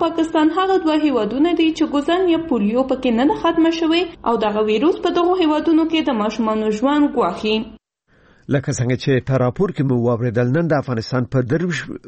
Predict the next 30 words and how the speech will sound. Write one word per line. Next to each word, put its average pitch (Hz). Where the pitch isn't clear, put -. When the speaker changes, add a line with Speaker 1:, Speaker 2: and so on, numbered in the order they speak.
Speaker 2:
ولایتونو 156
کې 165
د 147
ماشومانو 117
د 110
ګوزن 143
ناروغۍ 139
یا 120
پولیو 120
پر 131
ضد، 110
اه، -
د 135
واکسین 117
کمپاین 120
پیلې 113
شي. 131
نوریاس 208
نوري 202
د 180
ملګرو 156
ملتونو 143
د 123
ماشومانو 143
د 135
ملاتړ 113
صندوق 113
یا 156
یونیسف 110
د 147